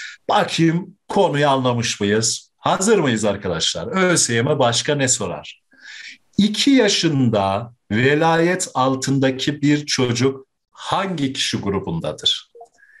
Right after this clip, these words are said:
İki yaşında velayet altındaki bir çocuk. Evet, alalım. İki yaşında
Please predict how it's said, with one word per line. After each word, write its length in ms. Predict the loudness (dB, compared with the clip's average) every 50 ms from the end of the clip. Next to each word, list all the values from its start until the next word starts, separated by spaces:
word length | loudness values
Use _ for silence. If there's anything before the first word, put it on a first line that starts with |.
| _ _ -2 0
İki 300 | 0 0 0 -2 0 2
yaşında 840 | 4 4 2 0 0 -2 -2 -4 -2 -2 0 0 0 0 -2 -4 -8 -14 -20 _ _ _ _ -2
velayet 720 | 0 2 2 2 4 4 4 4 4 2 0 0 2 2
altındaki 720 | 2 2 2 -2 -4 -2 0 0 0 0 -2 -4 -2 0
bir 120 | 0 0 0
çocuk. 580 | 0 -2 -2 -2 -2 -2 -4 -6 -6 -10 -18 _ _ _ _ _ -10 -8 -8 -8 -10 -12 _ _ _ _ _ _ _ _ -8 -8 -8 -8 _ _ _ _ _ _ _ _ _ _ _ _ _ _ -20 -20 _ -20 -20 -20 -18 -16 -14 -14 -14 -14 -20 _ _ _ _ _ _ _ _ _ _ _ _ _ _ _ _ _ _ _ _ _ _ _ _ _ _ _ _ -6
Evet, 360 | -2 0 0 0 -2 -6 -14 -16 _ -2
alalım. 520 | 0 2 2 2 2 0 -2 -6 -14 _ _ _ _ _ _ _ -18 -16 -14 -14 -16 -14 -4 -2
İki 280 | -2 -2 0 0 2
yaşında 800 | 4 4 2 2 0 -2 0 2 2 4 4 4 2 0 -2 -8